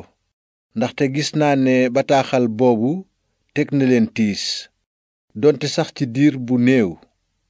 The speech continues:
Waaye sama xol sedd na léegi, du ndax seen tiis, waaye ci li mu tax ngeen rëccu. Tiis wu jóge ci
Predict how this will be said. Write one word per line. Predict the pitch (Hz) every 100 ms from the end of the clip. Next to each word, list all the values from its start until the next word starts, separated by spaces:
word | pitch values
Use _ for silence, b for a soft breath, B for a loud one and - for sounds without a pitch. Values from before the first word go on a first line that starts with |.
| _ _ _ _ _ _ _ _ _ 104
Waaye | 127 151
sama | 151 165 165
xol | 170 185
sedd | - 165 143
na | 135 131 147 - -
léegi, | 120 113 90 87 82 _ _ _ _ _ _ _ -
du | 120
ndax | 160 208 -
seen | - 127 113 101
tiis, | 110 113 113 - - _ _ _ _ _ _ _ _ -
waaye | 143 151
ci | 147 151
li | 151
mu | 170 165
tax | - 156 - - -
ngeen | 131 143 131
rëccu. | 120 - - 80 _ _ _ _ _ _ _ _ _ _
Tiis | 151 147 127 - - -
wu | 127 131
jóge | 139 127 120
ci | -